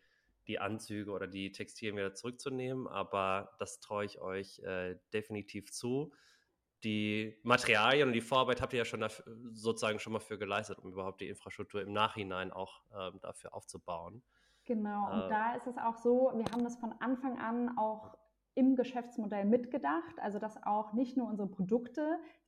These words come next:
Speaker 2: zirkulär gestaltet sind, sondern auch das Geschäftsmodell so, dass wir die Produkte, die wir verkauft haben, irgendwann auch wieder zurücknehmen möchten, wenn eben der Anzug Personen nicht mehr passt, nicht mehr gefällt,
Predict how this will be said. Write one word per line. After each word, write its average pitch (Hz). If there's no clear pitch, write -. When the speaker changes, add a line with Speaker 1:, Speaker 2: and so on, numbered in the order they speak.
Speaker 2:
zirkulär 285
gestaltet 262
sind, 262
sondern 220
auch -
das -
Geschäftsmodell 254
so, 254
dass 240
wir 226
die 202
Produkte, 269
die 214
wir 196
verkauft 254
haben, 247
irgendwann 240
auch 214
wieder 220
zurücknehmen 185
möchten, 247
wenn 185
eben -
der -
Anzug 202
Personen 180
nicht 185
mehr 208
passt, -
nicht 208
mehr 202
gefällt, 262